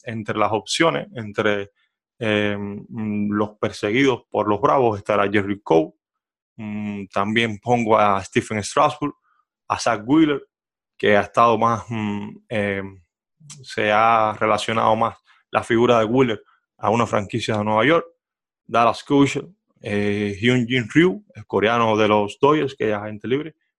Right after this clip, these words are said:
Madison Bumgarner y Jake Odorizzi. Bueno, Odorizzi ya aceptó la oferta calificada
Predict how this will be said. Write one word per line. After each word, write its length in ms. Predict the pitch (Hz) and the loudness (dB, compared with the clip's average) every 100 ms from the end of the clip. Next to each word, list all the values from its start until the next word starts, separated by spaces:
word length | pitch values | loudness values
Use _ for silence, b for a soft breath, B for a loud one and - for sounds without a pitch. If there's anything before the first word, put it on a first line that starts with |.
| _ | _
Madison 460 | - 117 117 - 113 | -2 0 0 -4 -8
Bumgarner 560 | 107 107 139 151 143 - _ | -8 -2 -2 -2 -8 -16 _
y 100 | 117 | -4
Jake 200 | 113 110 | -2 -2
Odorizzi. 500 | 107 113 110 107 - _ | -2 -2 -2 -6 -14 _
Bueno, 200 | 120 110 | -4 -2
Odorizzi 360 | 104 120 123 123 | 0 -2 -4 -6
ya 80 | |
aceptó 340 | 120 117 107 131 | -6 -8 -2 2
la 120 | 117 | 2
oferta 460 | 107 113 117 107 107 | 0 -2 -4 -2 -2
calificada 580 | 107 101 107 117 107 | -2 -6 -4 -2 -4